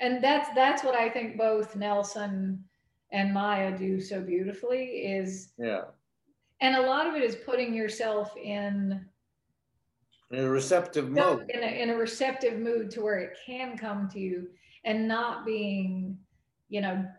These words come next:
Speaker 1: immersing yourself in it fully and giving yourself to it. And I think that if you do that, it's like a painter immersing themselves into a painting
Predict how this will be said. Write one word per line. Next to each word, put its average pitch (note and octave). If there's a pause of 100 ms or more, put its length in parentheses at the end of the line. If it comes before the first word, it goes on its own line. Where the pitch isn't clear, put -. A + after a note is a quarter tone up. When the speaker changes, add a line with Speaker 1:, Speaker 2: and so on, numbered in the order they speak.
(380)
Speaker 1:
immersing A3
yourself F#3+
in A3
it - (120)
fully G3+
and F#3+
giving A3
yourself F#3
to F#3+
it. E3+
And G3
I G3
think G#3
that G3
if G3
you G3+
do G#3
that, F3+ (240)
it's C4
like B3
a A#3
painter B3+
immersing G3 (240)
themselves G3
into F#3+
a F3
painting F#3+